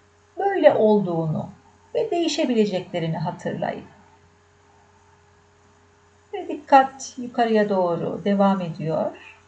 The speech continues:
Sol bacağın üst kısmını fark edin.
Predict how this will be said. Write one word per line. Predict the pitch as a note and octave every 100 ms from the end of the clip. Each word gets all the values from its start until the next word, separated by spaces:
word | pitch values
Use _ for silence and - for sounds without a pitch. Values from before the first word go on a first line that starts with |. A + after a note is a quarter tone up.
| _ _ _ _ _ _ _ _ _ _ _ _ _ _ -
Sol | - A#3+ A3 G#3
bacağın | G3 G3+ F#3 -
üst | A#3 -
kısmını | - G3+ - F#3 E3+
fark | F3 D3+ D#3 E3
edin. | D3+ G3+